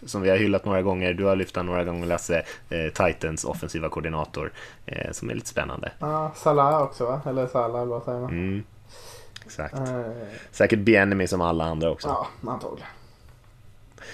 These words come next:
Speaker 1: Eh, vi har lite andra coachnyheter. Eh, Raiders och Cowboys, eh, som vi kanske ska börja kalla mini-Seahawks nu i den här podden, jag vet inte. När, eh,
Speaker 2: <laughs>
Speaker 1: Raiders har anställt Gus Bradley som defensiv koordinator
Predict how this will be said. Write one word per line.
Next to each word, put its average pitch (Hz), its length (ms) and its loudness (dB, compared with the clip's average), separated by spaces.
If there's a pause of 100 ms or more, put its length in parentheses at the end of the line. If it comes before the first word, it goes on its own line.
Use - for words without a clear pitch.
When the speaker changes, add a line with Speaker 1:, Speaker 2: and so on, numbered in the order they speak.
(460)
Speaker 1:
Eh, 98 300 8
vi 110 100 8
har 127 280 8
lite 143 260 6
andra 131 180 8
coachnyheter. 120 960 6
Eh, 104 500 8
Raiders 120 360 8
och 131 80 0
Cowboys, 127 800 8
eh, 117 380 10
som 117 200 2
vi 110 120 6
kanske 110 240 0
ska 117 120 2
börja 104 160 8
kalla 101 300 6
mini-Seahawks 113 1160 0
nu 107 180 0
i 104 40 0
den 110 140 -2
här 101 100 -2
podden, 104 340 -4
jag 107 80 -4
vet 107 140 -4
inte. 110 160 -4 (160)
När, 107 380 6 (140)
eh, 104 100 8
Speaker 2:
<laughs> - 0 -
Speaker 1:
Raiders 117 440 10
har 117 60 8
anställt 107 460 6
Gus 113 320 8
Bradley 117 540 10
som 107 340 0
defensiv 104 380 0
koordinator 98 600 2